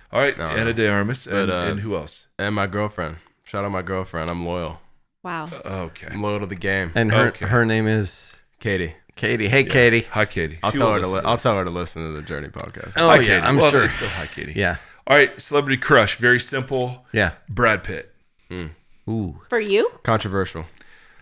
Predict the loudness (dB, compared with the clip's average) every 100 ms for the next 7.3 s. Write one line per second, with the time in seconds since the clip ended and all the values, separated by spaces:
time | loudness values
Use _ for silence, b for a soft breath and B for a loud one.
0 | b b _ 2 6 6 4 0 0 2
1 | 2 0 -8 -10 -8 -6 -4 -4 -6 -8
2 | -6 -8 -8 -8 -6 -4 -6 -8 -6 -4
3 | -2 -4 -6 -8 -16 _ _ _ b b
4 | -6 -6 -4 0 2 2 0 2 0 0
5 | -6 -8 -6 -2 -2 -2 -8 -12 -14 -14
6 | -10 -8 -6 -4 -2 -2 -4 -6 -8 -10
7 | -14 -20 _